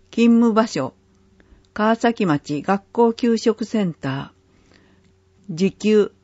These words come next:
千五十七円から。休日、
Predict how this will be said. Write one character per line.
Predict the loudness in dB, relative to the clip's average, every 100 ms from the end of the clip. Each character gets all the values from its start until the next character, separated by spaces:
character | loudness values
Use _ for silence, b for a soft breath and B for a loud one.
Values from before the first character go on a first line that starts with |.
| _ _ _ _ _ _ _ _
千 | -4 -2 -2
五 | -2
十 | -2 0 0
七 | -2 -2 -2
円 | -2 -2 -4
か | -8 -8
ら。 | -10 -14 _ _ _ _ _ _ _ _ _ _ _
休 | -4 -2 -2
日、 | -4 -4 -4 -4